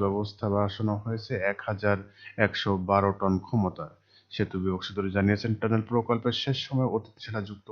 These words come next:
করার নেপথ্য ছিল সেখানে সেতুমন্ত্রী ওবায়দুল কাদের। প্রধানমন্ত্রীর কার্যালয়ে সম্মতি ছিল, ওবায়দুল কাদের এখন আত্মগোপনে,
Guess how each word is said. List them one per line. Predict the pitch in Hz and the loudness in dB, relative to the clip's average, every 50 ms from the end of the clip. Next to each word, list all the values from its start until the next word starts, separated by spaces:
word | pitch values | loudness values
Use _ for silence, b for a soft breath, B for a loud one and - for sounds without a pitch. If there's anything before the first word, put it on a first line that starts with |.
| 104 | -4
করার | - 101 104 104 104 | 0 2 4 4 4
নেপথ্য | 101 101 101 107 107 - - 101 98 - - - | 2 0 -4 -10 -16 -14 -16 -16 -16 -14 -14 -12
ছিল | - - 107 113 120 131 135 151 147 143 143 143 - - | -8 -4 0 0 0 0 0 0 0 0 -2 -4 -6 -10
সেখানে | - 113 - - 107 110 104 - | -12 -8 -4 -2 -2 -2 -2 -6
সেতুমন্ত্রী | - 120 - - 110 110 110 101 104 - - 107 | -10 -12 -8 -4 -2 -2 -2 -2 -4 -4 -2 -2
ওবায়দুল | 101 98 101 98 92 92 92 - | 0 0 0 0 -2 -4 -6 -4
কাদের। | - 92 90 87 80 - - B B B B B B B B B - | -6 -6 -6 -8 -12 -18 -20 B B B B B B B B B 2
প্রধানমন্ত্রীর | - 143 131 139 143 143 143 143 135 139 143 139 - | 6 8 10 12 12 12 12 10 8 6 4 4 6
কার্যালয়ে | 139 127 117 - 123 127 120 - | 4 4 4 4 2 2 2 2
সম্মতি | - 127 123 123 123 123 127 120 - - | 4 6 6 6 6 4 0 -2 -2 -2
ছিল, | - 131 135 143 143 156 156 147 - 110 | -2 0 2 2 2 2 0 -2 -6 -12
ওবায়দুল | 104 95 110 107 104 110 107 | -10 -8 -8 -8 -8 -8 -8
কাদের | 110 104 104 - - - 110 | -8 -6 -6 -6 -6 -6 -6
এখন | - - 107 104 85 101 | -6 -2 -2 0 0 0
আত্মগোপনে, | 101 - - - 101 104 104 98 - 113 110 | -2 -4 -6 -8 -8 -6 -8 -10 -6 -4 -4